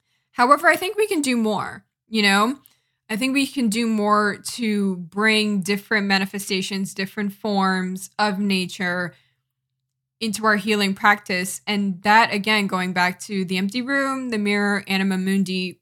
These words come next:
dissolves that separation, you know? So the animal is coming through in this aura to remind us, you know, whatever tool we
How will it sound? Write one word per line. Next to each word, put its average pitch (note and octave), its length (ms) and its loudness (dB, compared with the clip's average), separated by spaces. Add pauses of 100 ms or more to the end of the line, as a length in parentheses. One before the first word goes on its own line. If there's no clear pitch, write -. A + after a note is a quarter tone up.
(160)
dissolves F#3 920 2
that E3+ 220 -2
separation, E3+ 840 -8
you G3 100 -2
know? F#3+ 320 0 (560)
So G#3 640 0
the A3 240 0
animal A3+ 680 0 (1080)
is G#3 240 -4
coming A#3 400 -2
through G3 960 0 (880)
in G#3+ 180 0
this G3+ 260 0
aura G3 440 2
to G3+ 160 -8
remind G3 360 0
us, F#3+ 440 -2
you G#3 120 -6
know, F#3+ 300 -2 (460)
whatever D#4+ 260 0 (160)
tool G#3 560 0
we G#3 440 -2